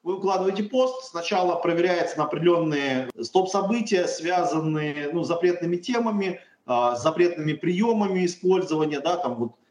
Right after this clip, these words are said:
то, что порой указывают звездочками, там, и так далее. Конечно, не все находим, но, но находим.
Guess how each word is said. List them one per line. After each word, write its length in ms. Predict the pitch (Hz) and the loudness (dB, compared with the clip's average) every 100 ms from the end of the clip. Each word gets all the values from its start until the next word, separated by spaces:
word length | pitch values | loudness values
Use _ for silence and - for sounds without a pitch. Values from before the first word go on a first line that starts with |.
| _ - | _ -6
то, 100 | 127 | -4
что 160 | - | -4
порой 280 | 120 131 143 | -4 0 0
указывают 460 | 127 147 123 135 120 | 0 0 0 0 0
звездочками, 760 | 151 208 180 156 - 135 123 | 4 4 2 -4 -6 -4 -4
там, 240 | 110 107 110 | -2 -4 -2
и 20 | |
так 160 | 127 151 | -4 -2
далее. 260 | 220 180 | 0 -2
Конечно, 260 | - 123 156 | -4 -8 -6
не 60 | |
все 240 | 156 - 127 | -2 -2 0
находим, 560 | 127 - 370 349 202 202 | -2 0 0 0 -2 -2
но, 380 | 254 214 - - _ | 0 -2 -8 -20 _
но 120 | 185 220 | -2 0
находим. 520 | 147 123 120 95 | -2 0 -2 -2